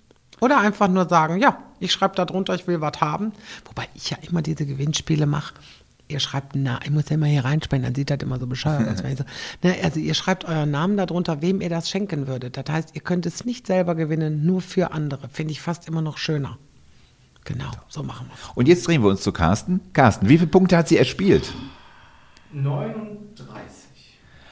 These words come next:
Speaker 2: Oh, Ingrid, neununddreißig Punkte hast du.
Speaker 1: Wie kann das denn?
Speaker 2: Na ja, alleine dreizehn Punkte vom Rudi nicht und dann aus der fünfundzwanziger Liste nicht.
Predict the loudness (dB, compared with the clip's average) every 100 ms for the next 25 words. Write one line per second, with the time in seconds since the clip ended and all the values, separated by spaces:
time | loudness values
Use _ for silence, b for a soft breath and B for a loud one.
0 | b 6 10 10 10 6 2 -6 -10 -6
1 | 0 4 4 2 0 -2 -8 -10 -10 -10
2 | -10 -10 -6 -4 -2 -4 -2 -4 0 2
3 | 2 0 0 0 0 0 0 2 6 6
4 | 4 2 2 2 2 2 2 2 2 2
5 | 4 4 4 2 2 2 4 2 2 0
6 | 2 2 2 2 2 2 4 6 4 4
7 | 2 2 2 0 -8